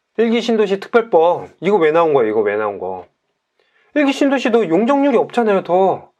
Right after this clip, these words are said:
사업성이 없잖아. 그러니까 사업성을 만들어 주려고 명분을 찾는 거예요. 특별법으로 정치인들이.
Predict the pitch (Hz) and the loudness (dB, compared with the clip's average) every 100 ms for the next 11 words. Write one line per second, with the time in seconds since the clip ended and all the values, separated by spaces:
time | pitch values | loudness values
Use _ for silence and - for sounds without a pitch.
0 | _ - 202 294 302 226 143 165 147 143 | _ -4 -2 0 0 0 -2 -4 -4 -4
1 | 139 _ _ _ _ _ _ _ _ 277 | -8 _ _ _ _ _ _ _ _ -2
2 | 294 247 254 165 - - _ - 294 302 | -2 2 2 0 -4 -20 _ -2 0 0
3 | 302 277 208 143 156 208 220 147 143 160 | 0 0 2 0 2 0 0 -2 0 0
4 | 214 135 - - - _ - 147 196 240 | 0 0 -4 -14 -16 _ -2 0 2 2
5 | 277 262 - 254 240 175 143 135 160 113 | 0 -2 -2 -2 0 2 0 0 -2 -6
6 | 104 - - 226 190 143 127 131 139 92 | -14 -8 -4 -2 0 2 2 0 -4 -10
7 | _ _ - 131 175 151 120 117 120 | _ _ -8 -6 -4 -2 -2 -4 -8